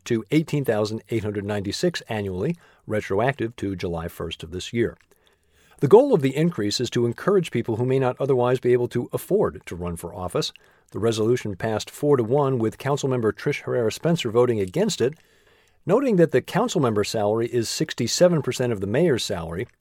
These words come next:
Herrera Spencer remarked that an eighty-seven percent ratio would better encourage community members to serve. That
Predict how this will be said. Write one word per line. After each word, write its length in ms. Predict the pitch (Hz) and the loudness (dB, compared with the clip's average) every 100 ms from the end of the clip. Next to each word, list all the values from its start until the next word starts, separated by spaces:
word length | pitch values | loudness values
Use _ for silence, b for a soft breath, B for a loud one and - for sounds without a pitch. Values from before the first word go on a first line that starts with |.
| _ | _
Herrera 340 | - 107 110 | -2 2 2
Spencer 340 | 101 143 151 117 | 0 -2 -2 0
remarked 380 | 107 101 113 113 | 0 0 -2 -2
that 160 | 107 | 0
an 100 | 104 - - | -2 -2 2
eighty-seven 640 | 202 175 120 120 92 87 | 4 2 0 -2 -2 -4
percent 340 | 90 - 95 | -8 -8 -8
ratio 420 | 98 92 - 104 113 | -6 -6 -4 -2 -2
would 280 | 113 117 | 0 0
better 240 | 113 120 127 | 2 0 0
encourage 480 | 127 - 123 110 - | -2 -2 0 0 -2
community 320 | 113 113 107 | -4 -2 -2
members 320 | 104 98 104 | -2 -2 -4
to 100 | - | -6
serve. 400 | - 185 101 82 _ b b b b | -4 0 0 -2 _ b b b b
That 180 | 95 | -6